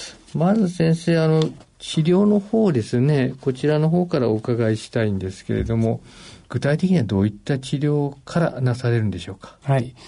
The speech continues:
Speaker 2: えー、患者さんにとって耳鳴りは非常に辛い症状になります。
Speaker 1: はい。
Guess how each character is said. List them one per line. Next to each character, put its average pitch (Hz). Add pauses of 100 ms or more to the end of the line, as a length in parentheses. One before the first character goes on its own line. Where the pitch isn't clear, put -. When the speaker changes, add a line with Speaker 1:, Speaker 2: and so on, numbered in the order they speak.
(600)
Speaker 2:
え 131
ー、 120
患 208
者 269
さ 233
ん -
に 254
と 254
っ -
て 117
耳 127
鳴 143
り 143
は 135
非 151
常 165
に 127
辛 147
い 139
症 135
状 113
に 101
な -
り -
ま 143
す。 -
Speaker 1:
は 120
い。 95